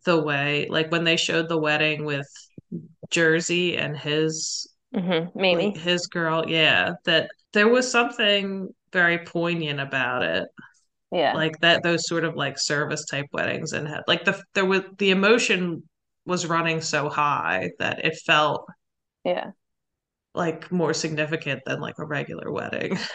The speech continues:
Speaker 2: Yeah, I mean, like, there's that moment where they say, like, "Till death do us part." Yeah. And
Speaker 1: Yeah.
Speaker 2: it's just like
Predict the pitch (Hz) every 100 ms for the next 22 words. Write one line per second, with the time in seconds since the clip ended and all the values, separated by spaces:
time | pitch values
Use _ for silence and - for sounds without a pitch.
0 | - - - 226 175 190 196 190 185 175
1 | 175 175 165 170 156 180 175 170 170 -
2 | 147 151 156 151 156 147 139 135 - 165
3 | 151 143 - 151 117 - - 131 113 -
4 | _ _ _ _ - 185 147 - - 190
5 | 180 190 185 180 160 - 151 117 -